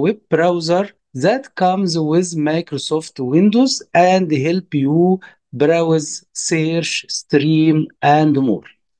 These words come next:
يبقى أول حاجة نعرفها إن مايكروسوفت ايدج ده ويب براوزر. أخدنا قبل كده أمثلة على البراوزرز زي جوجل كروم،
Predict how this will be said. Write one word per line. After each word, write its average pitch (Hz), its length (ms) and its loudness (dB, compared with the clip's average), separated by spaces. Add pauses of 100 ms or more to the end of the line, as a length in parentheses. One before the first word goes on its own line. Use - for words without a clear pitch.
(240)
يبقى 135 440 0
أول 240 260 2
حاجة 214 320 -4
نعرفها 220 640 -4
إن 190 140 0
مايكروسوفت 202 640 -2
ايدج 214 260 -6
ده 208 200 2
ويب 214 180 2
براوزر. 151 540 0 (200)
أخدنا 233 460 0
قبل 170 220 -2
كده 185 440 -2
أمثلة 190 400 -2
على 156 260 -2
البراوزرز 190 840 -2 (360)
زي 175 580 2
جوجل 170 380 2
كروم، 170 480 2